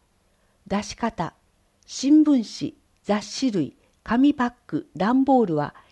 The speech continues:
品目ごとに紐などで縛って出してください。ミックスペーパーは透明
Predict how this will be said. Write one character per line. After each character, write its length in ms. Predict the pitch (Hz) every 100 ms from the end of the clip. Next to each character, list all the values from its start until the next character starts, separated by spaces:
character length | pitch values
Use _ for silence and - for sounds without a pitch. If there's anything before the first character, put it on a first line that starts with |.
| _ _
品 260 | 262 285
目 240 | 285 294 247
ご 140 | 247
と 100 | 202
に 160 | 160 -
紐 260 | - 247 294
な 140 | 320
ど 120 | 285
で 120 | 202 175
縛 240 | - 247
っ 60 | -
て 240 | _ -
出 140 | 208 202
し 80 | -
て 100 | 185
く 80 |
だ 140 | 160 147
さ 160 | 151
い。 80 | 127 _ _ _ _ _ _ _ _ -
ミ 160 | 233 233
ッ 20 | -
ク 100 | 302
ス 120 | -
ペ 180 | 320 294
ー 40 |
パ 240 | 294 175
ー 20 | 160
は 220 | 156 - _ _ _ _
透 220 | 254 285
明 380 | 285 247 208